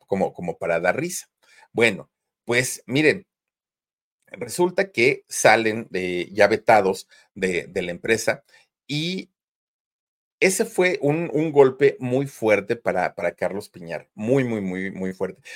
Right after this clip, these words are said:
Que además no fueron los únicos en salir, ¿eh? También salió doña Regina Torné, salió don Antonio Valencia, salieron muchos, muchos, muchos, muchos. Pero, eh, dentro de los que salieron, pues dijeron, "Bueno, pues vamos a,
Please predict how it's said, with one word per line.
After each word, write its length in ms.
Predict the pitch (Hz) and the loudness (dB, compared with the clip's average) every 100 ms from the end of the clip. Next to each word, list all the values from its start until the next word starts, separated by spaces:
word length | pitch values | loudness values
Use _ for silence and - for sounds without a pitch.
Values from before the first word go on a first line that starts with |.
| - - | -6 4
Que 80 | |
además 340 | 156 180 214 320 | 6 6 2 2
no 100 | 247 | 0
fueron 240 | 196 214 | 2 0
los 140 | 143 - | 0 -2
únicos 380 | 190 185 117 | -4 -2 -2
en 100 | 95 | -4
salir, 340 | 92 107 180 123 | -2 -2 0 0
¿eh? 100 | 175 | 0
También 260 | 101 101 | 0 -2
salió 220 | 127 135 131 | -2 2 2
doña 240 | 147 104 | 2 -2
Regina 380 | 85 - 113 117 | -6 -6 -6 -2
Torné, 520 | 98 90 98 113 123 - - | -2 -2 0 2 0 -4 -20
salió 320 | - 123 113 110 | 2 4 6 4
don 160 | 110 | 2
Antonio 340 | 87 95 101 95 | -2 -2 0 0
Valencia, 500 | 85 101 127 127 117 | 0 -2 -2 -2 -2
salieron 320 | 151 220 214 | 0 2 2
muchos, 420 | 220 - 110 - | -2 -4 -10 -6
muchos, 340 | 139 226 - 151 | -2 0 -2 -8
muchos, 300 | 143 - 117 | -8 -8 -10
muchos. 440 | 101 - _ - _ _ _ - | -12 -16 _ -20 _ _ _ 4
Pero, 460 | 156 156 165 190 - | 6 8 6 4 2
eh, 360 | 110 104 104 110 | 0 2 0 0
dentro 340 | 107 101 110 | -2 2 2
de 80 | 104 | 2
los 180 | 98 - | 0 -4
que 120 | 107 | -4
salieron, 500 | 117 123 139 151 185 | -2 2 2 2 -4
pues 200 | 117 98 | -6 -6
dijeron, 400 | 107 120 120 113 | -2 2 2 0
"Bueno, 380 | 131 196 302 233 | -2 -4 -6 -10
pues 120 | 120 | -4
vamos 320 | 113 139 139 | -2 -2 -2
a, 160 | 92 | -2